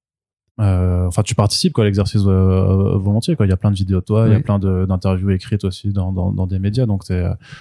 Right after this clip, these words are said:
Speaker 1: c'est impor-, et pourtant, ça prend du temps. Et tout, et tout ce temps passé
Speaker 2: Oui.
Speaker 1: là, même l'heure qu'on est en train de passer, tu vois, bah, c'est du temps où tu peux pas
Speaker 2: <laughs>
Speaker 1: dessiner, où là,
Speaker 2: C'est vrai.
Speaker 1: clairement, le tome dix-sept va avoir du retard, euh, à cause, à cause, à cause de nous, hein, peut-être.
Speaker 2: À cause de
Speaker 1: Je
Speaker 2: toi,
Speaker 1: sais
Speaker 2: à cause
Speaker 1: pas,
Speaker 2: de toi, je vais le dire.
Speaker 1: pardon.
Speaker 2: Ouais.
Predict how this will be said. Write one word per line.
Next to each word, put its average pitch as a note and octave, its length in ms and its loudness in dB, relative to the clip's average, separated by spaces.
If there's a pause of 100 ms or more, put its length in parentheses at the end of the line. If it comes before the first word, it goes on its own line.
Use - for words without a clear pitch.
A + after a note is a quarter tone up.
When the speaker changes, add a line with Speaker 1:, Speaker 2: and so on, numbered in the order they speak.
(120)
Speaker 1:
c'est - 120 -2
impor-, F#2 460 0
et - 100 -4
pourtant, G#2+ 300 2
ça - 140 -2
prend - 180 0
du A2 140 0
temps. G#2 180 0
Et F#2+ 60 0
tout, A2 280 0
et A2+ 80 -4
tout A2 120 -6
ce - 120 -10
temps A2 180 2
passé G#2+ 420 0
Speaker 2:
Oui. C3 80 4
Speaker 1:
là, C#3+ 220 2 (500)
même G#2+ 240 4
l'heure A2 180 4
qu'on G#2+ 120 -2
est G2 40 0
en G2 60 0
train G2+ 160 0
de F#2+ 60 0
passer, G2 360 0
tu - 140 -8
vois, A#2+ 160 2
bah, G#2+ 120 0
c'est G2 200 -4
du F#2+ 160 -6
temps A#2+ 200 0
où G#2+ 120 2
tu A2 120 6
peux - 140 0
pas B2 180 0
Speaker 2:
<laughs> - 0 -
Speaker 1:
dessiner, A2+ 600 2
où A2 100 4
là, A2 180 4
Speaker 2:
C'est A#2 80 4
vrai. G#2+ 100 6
Speaker 1:
clairement, A#2+ 180 4
le A2 100 2
tome G#2+ 220 2
dix-sept G#2+ 400 2
va G2+ 100 2
avoir G2 220 2
du G2+ 100 0
retard, G#2 380 0
euh, G2+ 480 0
à G2+ 60 -2
cause, G#2 200 0
à G#2 120 0
cause, G2+ 200 0
à G2 80 2
cause G#2 160 2
de A2 100 2
nous, F#3+ 220 2
hein, C#3+ 80 0
peut-être. F#2 220 -2
Speaker 2:
À - 20 2
cause D3+ 120 4
de B2+ 80 4
Speaker 1:
Je A#2+ 40 0
Speaker 2:
toi, G#2 120 4
Speaker 1:
sais A2+ 40 4
Speaker 2:
à A#2+ 40 0
cause A#2 100 4
Speaker 1:
pas, G2+ 60 4
Speaker 2:
de F2 40 2
toi, F#2 140 2
je G2 100 4
vais A2 60 4
le G#2+ 80 4
dire. G2+ 180 4
Speaker 1:
pardon. B2+ 180 0
Speaker 2:
Ouais. E2+ 60 0